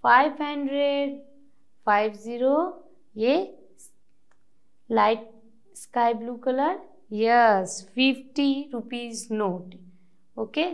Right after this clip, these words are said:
this is रेड कलर, टू ज़ीरो ट्वेंटी। Okay, then this is magenta color, two thousand rupees note.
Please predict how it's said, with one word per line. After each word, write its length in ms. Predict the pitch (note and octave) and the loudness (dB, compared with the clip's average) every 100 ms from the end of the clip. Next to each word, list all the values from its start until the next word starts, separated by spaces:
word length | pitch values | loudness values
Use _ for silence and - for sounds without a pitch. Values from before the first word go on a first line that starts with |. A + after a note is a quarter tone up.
| A3+ | -6
this 240 | A3+ A3 C4 | -8 -6 -6
is 240 | D#4 - - - - - - - - - - - - | -6 -10 -20 -20 -20 -20 -20 -20 -20 -20 -20 -14 -2
रेड 400 | A3 A3 B3+ B3+ - | 2 2 2 -2 -6
कलर, 380 | C#4+ C#4+ E4 F#4+ - - - | -4 0 -2 -2 -10 -20 -12
टू 180 | A#3 A#3 | -8 -8
ज़ीरो 420 | A3 B3 B3 D4+ - - - - | -6 -2 2 2 0 -10 -20 -10
ट्वेंटी। 680 | - C4 C4 C4+ B3 A3+ G#3 E3+ - - - - - - - - - | -2 0 0 -2 -4 -4 -4 -6 -12 -20 -20 -20 -20 -20 -20 -18 -8
Okay, 400 | G#3+ - C#4+ E4+ C#4 | -8 0 0 0 -4
then 440 | A3 G#3+ A3 G#3+ F#3+ | -4 -4 -4 -8 -10
this 180 | G#3 F#3+ | -12 -10
is 200 | G#3 G3+ | -10 -10
magenta 560 | G#3 G#3 G#3+ G#3 A#3 A#3+ | -10 -10 -10 -6 -6 -4
color, 340 | B3 B3+ D4 F4 - - - - - - - | -2 0 0 -4 -12 -20 -20 -20 -20 -20 -10
two 240 | - A3 A3+ A3 | -2 -2 -2 -2
thousand 400 | A#3 A#3 B3+ B3 | -2 0 -2 -2
rupees 420 | B3 B3+ C4 A#3 | -4 -6 -6 -6
note. 440 | B3+ C4 C#4 D4+ | -4 -2 0 -2